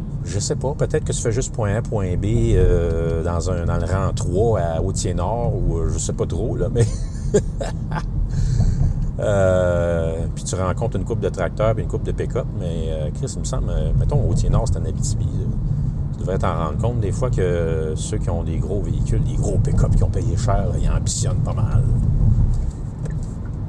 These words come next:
En tout cas, ils sont à l'épreuve de tout.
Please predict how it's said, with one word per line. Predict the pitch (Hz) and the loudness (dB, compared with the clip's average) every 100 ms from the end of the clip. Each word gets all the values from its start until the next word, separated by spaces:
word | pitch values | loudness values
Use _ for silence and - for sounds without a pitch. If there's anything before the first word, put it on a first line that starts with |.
| - - - - | -6 -6 -8 -6
En | - | -6
tout | - | -6
cas, | - - - - - - - - - - - - | -6 -6 -4 -4 -4 -6 -8 -6 -4 -4 -4 -4
ils | |
sont | 92 90 | -2 0
à | 98 | 0
l'épreuve | - 101 104 | 0 2 2
de | 92 | 2
tout. | 123 147 135 | 2 2 2